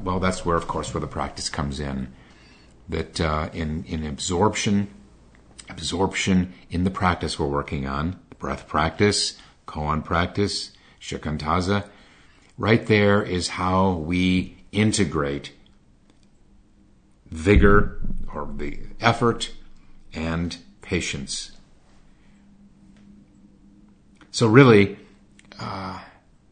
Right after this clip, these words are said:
everything I just said you can forget about as long as you're, you're dedicated to the practice you're working on. That's all. That's,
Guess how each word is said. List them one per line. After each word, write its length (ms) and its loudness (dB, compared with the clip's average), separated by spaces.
everything 320 6
I 80 6
just 220 4
said 240 4
you 80 0
can 120 -6
forget 320 -2
about 360 0
as 180 -6
long 600 0
as 320 -4
you're, 460 0
you're 460 -2
dedicated 800 0
to 100 -6
the 100 -4
practice 500 -4
you're 100 -2
working 380 -4
on. 260 -8
That's 200 -2
all. 460 -2
That's, 500 -6